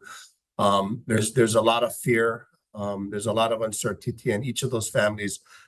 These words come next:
have a unique journey that they're gonna be on. And we're gonna do our best to just try to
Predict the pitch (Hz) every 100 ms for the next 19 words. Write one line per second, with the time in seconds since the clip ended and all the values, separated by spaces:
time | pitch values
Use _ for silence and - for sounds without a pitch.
0 | _ _ - 113 107 113 117 123 120 107
1 | 113 110 104 104 - 104 107 101 98 104
2 | 101 98 98 113 127 123 113 120 107 110
3 | 113 - - - 110 - 120 110 104 95